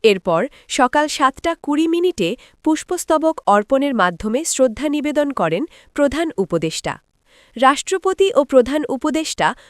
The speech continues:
বুদ্ধিজীবীদের স্মৃতির প্রতি গভীর শ্রদ্ধা জানিয়ে সেখানে কিছুক্ষণ নীরবে দাঁড়িয়ে থাকেন।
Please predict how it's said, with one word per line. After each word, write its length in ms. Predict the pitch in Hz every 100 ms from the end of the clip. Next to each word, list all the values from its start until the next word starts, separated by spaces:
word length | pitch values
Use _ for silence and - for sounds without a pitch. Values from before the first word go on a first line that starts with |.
| _
বুদ্ধিজীবীদের 760 | 196 254 220 311 311 311 294 320
স্মৃতির 440 | - 240 240 294
প্রতি 340 | - 185 180 240 - _ -
গভীর 400 | 247 277 269 349
শ্রদ্ধা 460 | - 269 240 262 302
জানিয়ে 380 | 240 185 160 233 - _
সেখানে 400 | - 294 294 330 339
কিছুক্ষণ 580 | 277 - 294 - 311 339
নীরবে 400 | 247 262 285 294 262
দাঁড়িয়ে 320 | 196 165 156
থাকেন। 340 | 180 160 165